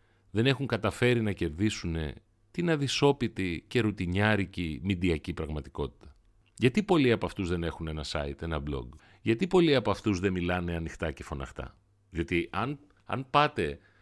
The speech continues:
στα startup events, έχω βοηθήσει ως εθελοντής σε δεκαεννιά τέτοια και το κάνω έτσι με κέφι.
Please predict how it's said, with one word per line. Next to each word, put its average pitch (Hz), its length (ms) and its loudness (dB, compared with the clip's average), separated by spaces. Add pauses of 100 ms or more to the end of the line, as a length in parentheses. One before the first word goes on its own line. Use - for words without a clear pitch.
(180)
στα - 220 -4
startup 98 340 2
events, 76 540 -8 (380)
έχω 98 240 -4
βοηθήσει 98 640 -2
ως 92 160 -6
εθελοντής 87 720 -6
σε - 180 -8
δεκαεννιά 78 560 -4
τέτοια 71 480 -10 (460)
και - 100 -10
το 98 120 -8
κάνω 127 240 0
έτσι 117 200 -6
με 113 100 -4
κέφι. 101 480 -4